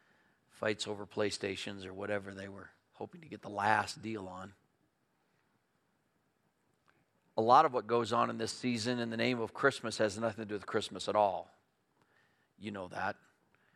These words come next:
The, this, this, uh, Christmas season, this time of the year was also celebrated by the Romans as the worship of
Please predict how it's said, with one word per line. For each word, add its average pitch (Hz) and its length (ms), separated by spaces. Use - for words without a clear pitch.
The, 101 300
this, 107 300
this, 107 360
uh, 98 260
Christmas 123 380
season, 123 640
this 113 180
time 123 320
of 113 80
the 110 80
year 117 280
was 104 200
also 113 500
celebrated 110 720
by 107 120
the 107 100
Romans 110 560
as 101 260
the 101 240
worship 110 420
of 98 160